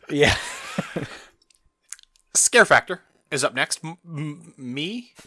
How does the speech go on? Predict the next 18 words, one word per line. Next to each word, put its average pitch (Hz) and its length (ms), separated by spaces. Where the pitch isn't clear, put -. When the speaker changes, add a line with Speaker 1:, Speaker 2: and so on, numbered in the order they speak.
Speaker 2:
I 120 40
was 110 100
gonna 165 140
say 139 140
Mark, 120 360
but 120 100
then 135 120
I 127 40
think 131 180
it 147 80
might 139 220
be 147 140
I've 135 140
been 143 140
going 123 180
first - 480
<laughs> - 240
in 196 300